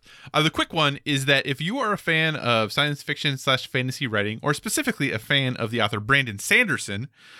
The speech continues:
uh, you may not know that he teaches a science fiction fantasy course at B Y U once a year. Uh, and his, the lectures from his entire spring twenty twenty course are on his YouTube channel.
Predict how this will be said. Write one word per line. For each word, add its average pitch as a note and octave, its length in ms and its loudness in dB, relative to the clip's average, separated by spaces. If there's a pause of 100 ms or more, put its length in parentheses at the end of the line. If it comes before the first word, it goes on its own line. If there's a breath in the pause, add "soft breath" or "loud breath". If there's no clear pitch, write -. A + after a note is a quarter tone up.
(320 loud breath)
uh, A#2 440 2
you D3+ 140 -10
may D4+ 140 0
not D3+ 180 0
know G#2+ 280 -2
that D3 140 -4
he A3 260 -6
teaches B2 760 0
a A2 640 2 (200)
science A#2+ 260 -2
fiction A#2+ 240 -6
fantasy A#2 580 -2
course G3 460 -2
at A2+ 200 -4
B F#3+ 120 -6
Y E3 180 0
U C#3+ 240 -2
once G#2+ 320 -2
a A2 60 -6
year. G#2+ 340 -2 (560 soft breath)
Uh, A#2+ 240 4
and C3 160 0
his, C#3+ 380 -2
the B2+ 140 0
lectures A#2 840 -2
from A#2 360 2
his A#2 300 -2
entire D#3 600 -2
spring D3+ 320 -6
twenty C#3 240 -4
twenty C#3+ 500 -4 (400)
course G3 460 -2
are C3+ 140 2
on C3 260 2
his A2+ 260 -2
YouTube G#2 260 -6
channel. - 300 -8